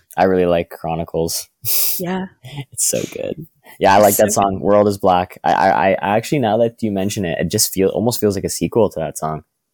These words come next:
Speaker 2: Ooh, yeah, yeah.
Speaker 1: Or, or a continuation of that theme. That's cool.
Speaker 2: Yeah. Well, I wanna talk about the remix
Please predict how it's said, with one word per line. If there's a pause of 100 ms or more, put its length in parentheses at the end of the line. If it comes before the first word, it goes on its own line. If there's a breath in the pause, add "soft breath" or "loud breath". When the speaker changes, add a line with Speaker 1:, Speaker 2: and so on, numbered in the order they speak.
(200)
Speaker 2:
Ooh,
yeah, (340)
yeah.
Speaker 1:
Or,
or
a
continuation
of
that
theme.
That's
cool. (100)
Speaker 2:
Yeah. (1160)
Well, (480)
I
wanna
talk
about
the
remix